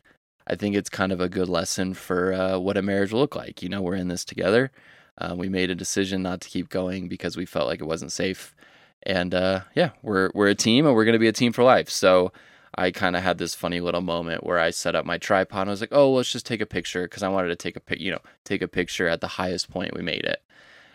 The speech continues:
And, um, so I got my tripod out, and I'm, like, getting nervous 'cause I have the ring in my backpack, and, you know, we're hiking up with all this stuff. And I'm kinda like, "Okay, this is the moment."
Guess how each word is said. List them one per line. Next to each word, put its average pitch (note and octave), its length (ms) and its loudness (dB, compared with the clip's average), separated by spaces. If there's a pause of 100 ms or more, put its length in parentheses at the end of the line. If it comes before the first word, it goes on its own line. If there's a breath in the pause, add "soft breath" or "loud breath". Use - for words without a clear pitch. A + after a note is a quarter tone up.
(160 loud breath)
And, F2 280 -2
um, D2+ 300 -6 (1000)
so - 140 0
I G2 60 4
got F#2+ 100 2
my F#2 100 0
tripod A2+ 420 4
out, G#2+ 200 6
and F#2 80 -2
I'm, G#2+ 140 2
like, G#2 140 2
getting F#2+ 220 -2
nervous F2+ 440 -2
'cause - 160 -4
I G2+ 80 4
have G2+ 160 2
the F2+ 100 -4
ring F2+ 240 -6
in F2 80 -8
my D#2+ 100 -8
backpack, F2 680 -6
and, F#2 100 -4
you G2+ 60 0
know, E2+ 100 0
we're F#2+ 120 0
hiking F2 360 -2
up D#2+ 140 -4
with F2 100 -10
all E2 140 0
this D2 140 -4
stuff. - 580 -6 (680 soft breath)
And F2 240 -2
I'm F2 100 -6
kinda F2 320 -4
like, D#2+ 280 -6
"Okay, - 300 -6 (880 soft breath)
this - 180 -4
is F2+ 100 -8
the F#2+ 100 -4
moment." G#2+ 600 4